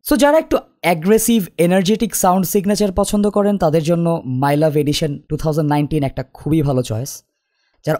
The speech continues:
overall একটু ট্রেবল সেনসিটিভ, মেলোডিক্যাল সাউন্ড পছন্দ করেন তাদের জন্য আমার মনে হয় টি টু Galaxy বেটার চয়েস হবে। আমরা জনরা স্পেসিফিক রিকমেন্ডেশন আপনাদেরকে দিতে চাই,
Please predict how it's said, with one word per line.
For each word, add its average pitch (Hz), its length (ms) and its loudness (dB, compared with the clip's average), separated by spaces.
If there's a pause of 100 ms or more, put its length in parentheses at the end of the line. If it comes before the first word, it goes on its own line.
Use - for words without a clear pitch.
(120)
overall 180 380 4 (340)
একটু 180 180 -4
ট্রেবল 175 380 0
সেনসিটিভ, 185 480 0 (240)
মেলোডিক্যাল 180 520 2
সাউন্ড 160 360 0
পছন্দ 175 340 -2
করেন 156 240 -2 (360)
তাদের 156 200 0
জন্য 180 220 -2
আমার 165 200 0
মনে 165 180 0
হয় 151 220 0 (300)
টি 202 100 0
টু 202 120 0 (100)
Galaxy 143 380 -2 (380)
বেটার 123 220 -2
চয়েস 113 340 -6
হবে। 104 160 -8 (420)
আমরা 202 300 4
জনরা 185 360 2
স্পেসিফিক 202 480 -2 (380)
রিকমেন্ডেশন 156 580 0
আপনাদেরকে 127 420 -4
দিতে 120 240 -6
চাই, - 200 -16